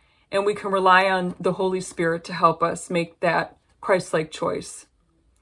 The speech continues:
of honesty and kindness, because their being difficult, that difficult person being difficult, does not have to negatively influence our response as Christians in a manner that would thwart our efforts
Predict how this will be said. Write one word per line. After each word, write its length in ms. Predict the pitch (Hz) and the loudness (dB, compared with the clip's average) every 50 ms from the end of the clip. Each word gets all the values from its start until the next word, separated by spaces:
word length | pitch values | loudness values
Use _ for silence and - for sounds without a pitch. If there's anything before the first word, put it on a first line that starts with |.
| _ _ _ _ _ | _ _ _ _ _
of 120 | 185 175 - | -2 0 4
honesty 640 | - 185 185 185 185 180 - - - 170 160 160 - | 4 4 4 4 2 -2 -6 -6 -6 -6 -6 -6 -6
and 140 | 170 170 | -6 -8
kindness, 680 | 170 - - 175 165 165 160 - - - 180 - - - - _ _ - - _ _ - | -6 -2 -2 -2 0 0 -2 -6 -8 -10 -12 -14 -16 -18 -20 _ _ -20 -20 _ _ -6
because 380 | 196 190 - 202 185 180 175 - | -6 -2 2 2 2 2 2 -2
their 560 | 180 170 180 202 208 208 220 233 262 262 247 | -2 2 4 8 8 10 10 8 8 6 4
being 340 | 220 233 220 214 208 208 208 | 2 0 0 0 0 -2 2
difficult, 720 | 208 220 202 208 - 180 170 - - 175 180 - - - | 2 2 2 2 0 -2 -2 -2 -2 -2 -4 -4 -6 -6
that 160 | - 165 156 | -6 -6 -2
difficult 480 | - 190 190 - 208 190 - 208 190 190 | -2 -2 -2 -2 -4 0 0 0 -2 0
person 640 | - 196 190 190 185 - 202 202 196 202 202 208 208 _ _ _ _ _ - | -2 -2 -2 -2 -4 -4 -4 -4 -4 -6 -8 -14 -18 _ _ _ _ _ -4
being 180 | 196 196 190 | -2 -2 0
difficult, 680 | 180 190 185 185 202 196 202 - 214 202 202 202 202 - _ _ _ _ _ _ _ | 0 -2 -2 -2 -4 -4 -2 -2 0 0 0 -2 -6 -12 _ _ _ _ _ _ _
does 260 | - 196 180 170 - | 0 0 0 0 -2
not 600 | 180 175 170 185 185 185 185 180 175 170 170 - | -6 -4 -4 -2 2 4 6 6 6 6 4 0
have 200 | 175 180 185 175 | -4 -4 -4 -4
to 140 | - - - | -4 -6 -4
negatively 760 | 180 175 170 170 170 180 175 - - 208 185 180 185 190 196 | 0 0 0 0 -2 -4 -8 -4 -2 -2 -2 -2 -4 -6 -6
influence 1000 | - - 185 180 175 170 - - - 175 160 160 160 160 165 165 - - - - - _ _ _ _ _ _ _ _ _ | -4 -6 -4 -4 -4 -6 -6 -4 -4 -2 -2 -2 -4 -6 -6 -8 -8 -10 -12 -14 -16 _ _ _ _ _ _ _ _ _
our 280 | 190 202 202 208 208 208 | 6 8 10 10 8 8
response 720 | 185 180 170 165 - - - 170 165 175 180 175 - - | 6 2 -2 -2 -4 -2 -2 0 0 -2 -4 -8 -6 -6
as 160 | 175 170 - | -6 -6 -6
Christians 800 | - - - 175 165 - - - 165 160 160 156 - - - - - _ _ _ _ _ _ _ _ _ _ _ _ _ _ - | -6 -6 -6 -6 -6 -6 -6 -6 -6 -6 -6 -8 -10 -10 -12 -14 -16 _ _ _ _ _ _ _ _ _ _ _ _ _ _ 0
in 160 | 208 202 190 | 2 2 2
a 60 | 190 | 2
manner 380 | 185 185 180 180 180 175 170 170 | 2 2 2 2 2 2 0 0
that 260 | - 185 170 170 - | 2 2 2 2 0
would 180 | 170 170 165 | -2 -4 -4
thwart 480 | - - - - 196 190 180 170 160 - - | -6 -10 -8 0 4 6 6 6 6 4 2
our 180 | 175 165 170 | 2 2 4
efforts 680 | 170 170 170 - - 165 165 - - - - - - - | 2 -2 -2 -2 -4 -4 -4 -6 -8 -12 -14 -14 -14 -18